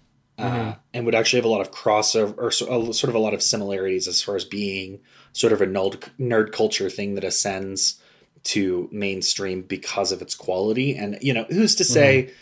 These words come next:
Speaker 1: maybe, maybe they're trying to go in a t-, completely different direction, and hopefully it's not the kind of thing where Netflix is like, "We want a The Mandalorian, so axe everything you were doing." But, like, I don't know, I'm still pretty hopeful on this one, and I think that only makes things seem more like they're going to turn out well,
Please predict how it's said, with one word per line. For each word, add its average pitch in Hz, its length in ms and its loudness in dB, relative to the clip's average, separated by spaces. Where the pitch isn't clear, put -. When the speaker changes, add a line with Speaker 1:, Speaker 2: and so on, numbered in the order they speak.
Speaker 1:
maybe, 113 500 -2
maybe 131 280 4
they're 120 100 4
trying 117 180 -2
to 110 60 0
go 107 80 0
in 104 80 0
a 101 80 2
t-, - 280 -6
completely 123 500 -2
different 104 320 -6
direction, 147 480 2
and 101 240 -4
hopefully 110 580 4
it's 98 180 -4
not 104 120 -10
the - 80 -8
kind 104 180 -4
of 95 80 -8
thing 101 160 -2
where 98 140 -4
Netflix 98 340 -6
is 104 160 -4
like, 98 140 -2
"We 233 100 6
want 170 260 4
a 123 60 2
The 127 140 4
Mandalorian, 127 680 4
so 110 320 4
axe 165 280 2
everything 165 360 2
you 180 160 6
were 151 120 6
doing." 104 320 0
But, 107 160 -4
like, 107 340 0
I 143 80 2
don't 107 100 2
know, 87 160 -2
I'm 98 120 -8
still 151 440 2
pretty 120 300 -2
hopeful 104 460 0
on 123 140 -2
this 135 180 2
one, 156 200 0
and 107 120 -4
I 101 120 -4
think 107 260 -8
that 107 240 -4
only 110 340 -2
makes 101 380 -2
things 98 320 -4
seem 101 380 -2
more 98 280 -4
like 101 380 -4
they're 107 160 -4
going 104 240 -10
to 101 60 -8
turn 110 240 -6
out 127 200 -4
well, 165 300 -4